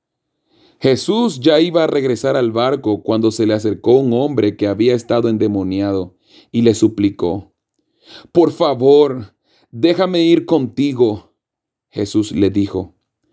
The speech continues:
"Vete a tu casa y a tu familia y dígale lo que Dios ha hecho por ti y cómo tuvo misericordia de ti".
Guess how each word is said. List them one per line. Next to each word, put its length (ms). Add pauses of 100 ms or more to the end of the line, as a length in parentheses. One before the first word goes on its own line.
(160)
"Vete 420
a 100
tu 180
casa 440
y 80
a 100
tu 80
familia 800 (720)
y 120
dígale 680 (280)
lo 220
que 140
Dios 520
ha 140
hecho 300
por 240
ti 340 (340)
y 180
cómo 400
tuvo 440
misericordia 800
de 100
ti". 360